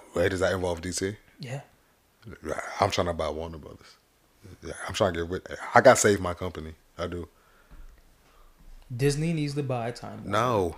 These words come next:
Speaker 1: no.
Speaker 2: Disney needs to get
Speaker 1: They would own everything besides Universal and shit.
Speaker 2: They can easily do Disney. Ma-,
Speaker 1: Why
Speaker 2: Dis-,
Speaker 1: don't
Speaker 2: Marvel
Speaker 1: they buy Universal so they can get the Hawk back?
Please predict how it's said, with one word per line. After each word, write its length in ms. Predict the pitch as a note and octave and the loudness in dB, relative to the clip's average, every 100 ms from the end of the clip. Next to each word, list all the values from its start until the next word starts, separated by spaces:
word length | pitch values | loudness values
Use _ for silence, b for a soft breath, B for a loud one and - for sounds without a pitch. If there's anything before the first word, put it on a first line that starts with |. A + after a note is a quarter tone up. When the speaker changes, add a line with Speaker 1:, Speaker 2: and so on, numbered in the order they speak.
| - | -6
Speaker 1:
no. 580 | F#2+ C3+ F#3 D3 F2 D#2+ | -2 -2 0 0 0 0
Speaker 2:
Disney 320 | D3 D3+ E3+ | -2 0 -2
needs 220 | D#3+ D3+ | -2 -2
to 100 | D3+ | -4
get 220 | C#3+ C3 | -2 6
Speaker 1:
They 160 | A2+ G3 | 8 8
would 320 | F3 F#3+ D3+ - | 10 10 10 8
own 360 | F3 F#3 E3+ - | 10 10 8 6
everything 720 | F3 E3 F3+ E3 D#3+ D3+ C3 | 6 6 2 6 6 6 6
besides 560 | C3+ E3+ D#3 D#3 A#2 C#3+ | 8 12 12 10 6 4
Universal 680 | D3 D3 C#3 D3+ - B2+ | 6 8 8 6 4 4
and 120 | G#2 F#2+ | 4 0
shit. 180 | F#2+ | 6
Speaker 2:
They 100 | F#3+ | 8
can 160 | G3+ G#3 G3+ | 10 10 8
easily 440 | A3+ A3+ F#3+ A3+ | 4 6 8 6
do 560 | D#3 F3 F#3+ D#3+ D3 C#3+ b b b - | 10 12 12 12 10 6 b b b 12
Disney. 680 | G3+ A3 F#3 F3+ F#3 G3 - | 12 12 10 10 8 6 -2
Ma-, 140 | E3+ E3 D#3+ C#3 - | 4 4 4 -6 10
Speaker 1:
Why 240 | D3 A3+ | 12 12
Speaker 2:
Dis-, 100 | C4+ | 12
Speaker 1:
don't 180 | B3 G3 | 12 12
Speaker 2:
Marvel 380 | A#3 C#4+ A3+ C#4+ | 12 12 12 12
Speaker 1:
they 80 | |
buy 60 | G3+ | 12
Universal 560 | G3+ G3 F#3+ A3+ G#3+ G3+ | 12 12 12 12 12 12
so 200 | - F3+ | 12 12
they 80 | |
can 140 | G3+ D#3+ | 12 8
get 120 | G3+ | 10
the 60 | - | 12
Hawk 300 | F#3 - A#2+ | 12 10 8
back? 320 | F2+ - | 8 6